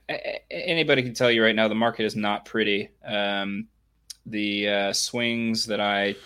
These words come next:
kind of tried to buy the dip on last week, uh, as I always do because I'm not a great day trader,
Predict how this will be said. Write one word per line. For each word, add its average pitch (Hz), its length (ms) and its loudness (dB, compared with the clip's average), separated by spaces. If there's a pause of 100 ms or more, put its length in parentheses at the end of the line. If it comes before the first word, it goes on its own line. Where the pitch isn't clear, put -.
(180)
kind 104 160 -8
of 101 160 -10
tried 104 220 -4
to 113 80 0
buy 107 220 6
the 104 80 -2
dip 110 300 -4
on 101 200 -2
last 98 320 -4
week, 104 340 -6 (260)
uh, 98 580 -6
as 104 180 -8
I 98 220 -6 (100)
always 160 300 2
do 110 200 -2
because 110 220 -8
I'm 104 100 -6
not 101 140 -4
a - 40 -4
great 101 220 -4
day 98 140 -2
trader, 98 440 -2